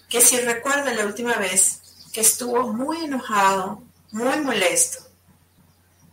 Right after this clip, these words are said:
Te va a decir que sí, porque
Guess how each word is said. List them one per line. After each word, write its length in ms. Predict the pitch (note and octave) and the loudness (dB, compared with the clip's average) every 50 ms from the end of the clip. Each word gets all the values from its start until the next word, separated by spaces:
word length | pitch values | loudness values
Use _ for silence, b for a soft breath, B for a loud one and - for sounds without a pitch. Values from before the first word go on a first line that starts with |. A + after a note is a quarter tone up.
| _ _ _ _ _ _ _ _ _ _ _ _ _ _ _ _ _ _ _ | _ _ _ _ _ _ _ _ _ _ _ _ _ _ _ _ _ _ _
Te 120 | - - - | -14 -10 -4
va 100 | - - | -2 0
a 40 | - | 2
decir 260 | - - - - - | 2 2 0 0 -4
que 100 | - - | 0 0
sí, 300 | - - - - - - _ _ _ _ _ _ _ _ _ | 0 0 0 -2 -12 -16 _ _ _ _ _ _ _ _ _
porque 580 | _ F#3+ F#3 - - F3 E3 D#3+ C#3 - - _ | _ -10 -10 -6 -6 -6 -6 -6 -6 -8 -14 _